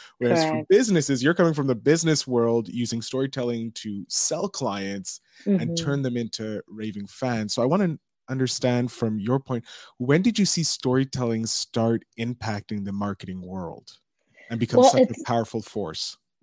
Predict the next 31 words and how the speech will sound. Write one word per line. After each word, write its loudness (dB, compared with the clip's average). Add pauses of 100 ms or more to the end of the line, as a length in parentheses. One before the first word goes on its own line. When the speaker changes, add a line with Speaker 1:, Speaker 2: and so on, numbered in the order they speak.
(140)
Speaker 2:
Interestingly 6
enough, 0
because 2
I'm 0
an -2
artist, 0 (120)
that's, 4 (100)
that 8
was 2
my -2
approach 0
from -6
the -2
beginning, 2 (240)
right, 6
Speaker 1:
Ah. -8
Speaker 2:
with 0
my -4
clients. -4
It 6
was 4 (400)
because 4
we 4
know 4
storytelling, 0
I -4
tell -2
people -4
all -2
the -4
time, 0